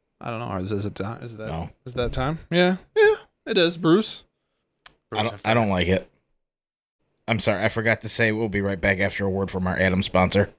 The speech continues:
Speaker 3: And now we're back from that Adam sponsor.
Speaker 1: Jesus, Christmas. We got so many breaks.
Speaker 3: So many ads.
Speaker 2: You're gonna have to do a little bit extra work splicing three files together.
Speaker 1: Shit.
Speaker 3: One of those files is gonna be so huge.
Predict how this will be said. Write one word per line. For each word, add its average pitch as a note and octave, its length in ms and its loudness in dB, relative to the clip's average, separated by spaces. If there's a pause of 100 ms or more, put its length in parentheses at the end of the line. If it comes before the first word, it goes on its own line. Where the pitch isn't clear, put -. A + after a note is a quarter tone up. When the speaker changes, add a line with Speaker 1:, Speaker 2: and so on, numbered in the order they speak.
(500)
Speaker 3:
And E3+ 120 0
now C#3+ 80 0
we're C3+ 100 2
back A#2 200 2
from A#2 120 -2
that A2 120 2
Adam G2+ 180 0
sponsor. G2+ 340 -6
Speaker 1:
Jesus, G2+ 260 -8
Christmas. A#2+ 460 -10
We C3+ 80 -10
got A2+ 240 -6 (520)
so E3+ 140 4
many C3+ 140 4
breaks. C3+ 340 6
Speaker 3:
So - 260 0
many A#3 260 -2
ads. F3+ 340 -6 (220)
Speaker 2:
You're C#3+ 140 0
gonna C#3 140 4
have C#3 140 0
to B2 40 -12
do B2+ 140 2
a - 20 2
little C3+ 180 2
bit B2+ 140 0
extra C3+ 280 -2
work C#3 180 0
splicing C#3 460 -2
three G3 420 4
files F#3 500 4
together. D#3 560 0
Speaker 1:
Shit. - 640 -4
Speaker 3:
One F#3 140 -4
of G3 60 2
those E3+ 180 -2
files D3+ 320 0
is C3 60 -12
gonna C#3+ 100 -6
be B2 80 -6
so D#3+ 220 -8
huge. B2+ 500 -6